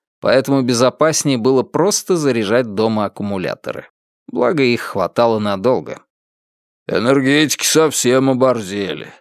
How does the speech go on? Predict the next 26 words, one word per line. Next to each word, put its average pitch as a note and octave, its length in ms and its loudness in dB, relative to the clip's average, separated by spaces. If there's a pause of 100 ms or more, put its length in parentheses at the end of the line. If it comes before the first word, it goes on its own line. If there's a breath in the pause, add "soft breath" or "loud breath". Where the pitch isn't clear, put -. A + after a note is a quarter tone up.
(220)
Цены D3+ 420 2
на D#3 100 4
беспроводное C#3 760 2
электричество C3+ 680 0
чуть C3 220 -2
ли C#3 120 0
не C#3 120 2
каждый C3 460 2
день A#2 340 0
растут», A2+ 680 -4 (280 soft breath)
сказал F2+ 540 -4
он, B2 240 2 (120)
кинув B2 340 -2
мимолётный A2+ 580 -2
взгляд G#2 400 -2
на A2+ 80 -2
вернувшегося G#2 720 -2
с - 120 -2
многомесячной A2 1000 -2
вахты F2 440 -4
сына. - 420 -8 (760)
«Ты G#2 140 0
надолго?» C3 760 2 (960)
«На A#2+ 420 2
пару A2+ 300 0
месяцев. B2+ 600 0